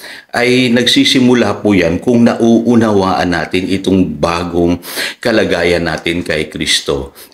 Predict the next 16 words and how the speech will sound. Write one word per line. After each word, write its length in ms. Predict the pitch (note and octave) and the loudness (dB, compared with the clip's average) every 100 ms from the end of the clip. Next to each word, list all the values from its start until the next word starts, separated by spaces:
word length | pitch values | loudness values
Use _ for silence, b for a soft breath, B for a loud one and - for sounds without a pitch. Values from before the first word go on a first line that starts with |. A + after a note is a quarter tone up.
| - | -6
Jesus. 400 | F#2 F#2 D2+ - | -2 0 -2 -2
Kaya 320 | F#2 F2 F#2 | -2 -2 -2
lang 80 | F2+ | -2
marami 320 | F2+ F2+ F#2+ | -2 -2 -2
sa 160 | F#2 E2+ | -2 -4
atin 160 | D2+ | -4
talagang 400 | E2 E2 E2+ E2+ | -2 -2 -2 -2
hindi 240 | E2 D#2+ E2 | -2 -2 -2
natin 320 | E2 F2+ F2 | -2 -2 0
naunawaan 480 | F2+ G#2 G2 D2 E2+ | 2 2 0 -2 0
dahil 240 | G2+ A#2+ G#2 | 0 0 0
hindi 160 | G2 | 0
tayo 160 | G2 E2+ F#2+ | -2 -2 -2
nagbabasa 560 | D#2+ D#2 C#2+ D#2+ F2 | -2 -2 -2 -2 -2
ng 160 | F#2 F#2+ | 0 0
Biblia 640 | G2+ G2+ A#2+ C3 E2 - | 0 0 0 0 -2 -8